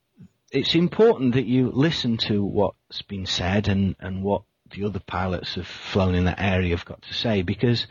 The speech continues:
wave is about patterns, and the patterns always come back again. So they'll have experienced them, seen them, and know about them before, and no doubt they'll come back. So we've got a particularly, a good wave site in the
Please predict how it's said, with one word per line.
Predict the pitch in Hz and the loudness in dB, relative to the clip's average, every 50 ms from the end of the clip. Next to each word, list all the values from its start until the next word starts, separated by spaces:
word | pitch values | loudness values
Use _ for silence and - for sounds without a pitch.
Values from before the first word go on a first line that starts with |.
| _ | _
wave | - 127 139 147 151 135 123 | 2 4 4 6 6 4 2
is | 120 98 101 | 0 0 -2
about | 110 - 98 104 92 104 98 95 87 - | -2 0 0 -2 0 0 -2 -2 -4 -6
patterns, | - - 117 127 120 - 104 101 110 123 - - | -6 -4 -4 -4 -4 -4 -4 -4 -4 -4 -4 -4
and | - 98 101 | -4 -2 -2
the | 101 | -2
patterns | 95 - - 135 - - - 104 - - | -2 -2 -2 -4 -2 -4 -6 -6 -4 -2
always | 90 98 104 104 101 101 95 - - - - - - _ _ _ | 0 0 2 2 2 2 0 0 -2 -4 -4 -8 -12 _ _ _
come | - 104 98 92 | -10 -10 -8 -6
back | 92 113 120 127 - | -4 -4 -4 -4 -4
again. | 113 85 92 85 82 87 90 - - - - - - - | -6 -4 -4 -4 -4 -4 -6 -10 -14 -20 -20 -20 -20 -14
So | - - 113 120 | -8 -4 -4 -2
they'll | 120 135 135 131 120 107 | 0 2 2 2 2 0
have | 95 | 0
experienced | 101 87 - - - - - 104 101 101 104 98 - - | -2 -4 -4 -6 -10 -8 -6 -6 -4 -4 -4 -4 -6 -6
them, | - 95 92 | -6 -6 -4
seen | 92 - - 104 95 92 92 | -4 -2 0 0 0 2 2
them, | 92 90 87 87 - - | 0 0 -2 -4 -6 -8
and | - 90 90 | -12 -10 -8
know | 90 92 90 90 | -6 -4 -4 -2
about | 87 82 87 87 90 - - | -4 -4 -4 -4 -6 -6 -6
them | 90 87 82 | -8 -8 -6
before, | 82 87 - - - 98 98 101 104 104 - - | -6 -8 -6 -2 0 2 4 4 4 2 0 -4
and | 92 92 92 95 90 - - _ _ _ _ - | -8 -10 -8 -8 -8 -10 -14 _ _ _ _ -10
no | 92 90 | -8 -6
doubt | 82 82 80 80 76 | -4 -4 -4 -2 -2
they'll | 78 82 82 | -2 -2 -2
come | 82 - - 85 82 82 | -4 -6 -8 -12 -8 -4
back. | 90 90 82 73 - - - _ _ _ _ - - - - - - - | -4 -2 -2 -4 -6 -8 -14 _ _ _ _ -20 -20 -18 -18 -18 -16 -14
So | - - - 147 131 117 101 95 - _ _ _ _ _ _ _ - | -4 0 4 4 6 4 4 2 -2 _ _ _ _ _ _ _ 0
we've | 139 156 160 139 - | 2 2 2 2 2
got | - 123 101 | 2 2 2
a | 110 | 0
particularly, | - - - - - 131 - - - 123 120 113 110 104 95 90 - - | -2 -6 -8 -4 -4 -4 -4 -4 -2 0 2 2 2 2 0 -2 -6 -10
a | - 95 92 | -10 -12 -10
good | 92 - 131 135 127 | -6 -4 -4 -2 0
wave | 110 104 98 92 90 - | 2 2 2 2 0 0
site | - - - 95 90 90 90 - - _ - | -2 -2 0 0 0 0 -2 -4 -8 _ -14
in | - 90 90 | -12 -10 -8
the | 90 85 | -8 -10